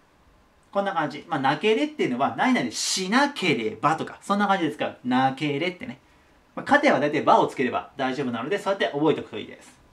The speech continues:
なかろ、なくなか、ないない、なけれです。で、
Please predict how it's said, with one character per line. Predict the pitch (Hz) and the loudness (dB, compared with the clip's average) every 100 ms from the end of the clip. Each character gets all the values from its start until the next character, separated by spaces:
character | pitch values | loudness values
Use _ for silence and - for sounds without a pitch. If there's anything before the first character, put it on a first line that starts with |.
| _ _ _ _ _ _ _ | _ _ _ _ _ _ _
な | 131 143 | 2 2
か | 147 180 180 | 4 4 4
ろ、 | 240 120 | 2 0
な | 120 | -6
く | - 233 | -4 -2
な | 185 | -2
か、 | - - | -2 -10
な | 120 123 135 | -6 -2 0
い | 139 | 0
な | 127 147 | 0 4
い、 | 240 117 | 4 4
な | 117 160 | 0 -2
け | 170 120 | 0 -2
れ | 104 | -2
で | 87 | -8
す。 | - - _ _ _ _ _ _ _ _ _ _ _ _ _ _ _ _ _ _ _ _ - | -16 -20 _ _ _ _ _ _ _ _ _ _ _ _ _ _ _ _ _ _ _ _ -2
で、 | 240 220 - | 0 0 -4